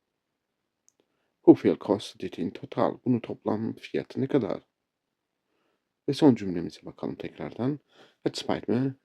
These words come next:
ik ben te laat. Er was veel verkeer. Üzgünüm, geç kaldım. Çok fazla trafik vardı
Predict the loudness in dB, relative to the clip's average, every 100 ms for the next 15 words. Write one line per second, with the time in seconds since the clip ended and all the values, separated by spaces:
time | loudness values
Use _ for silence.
0 | _ -14 -8 -8 -6 -4 -2 -2 -6 -10
1 | -20 _ _ _ _ -8 -6 -8 -10 -12
2 | 0 0 0 -2 -2 -2 0 -2 -2 -10
3 | _ _ _ _ _ _ -2 -2 -2 -2
4 | -2 -6 -12 -2 -2 -2 -4 -4 -6 -8
5 | -10 _ -6 -4 -4 -8 -10 -14 -8 -6
6 | -6 -10 -12 -2 0 0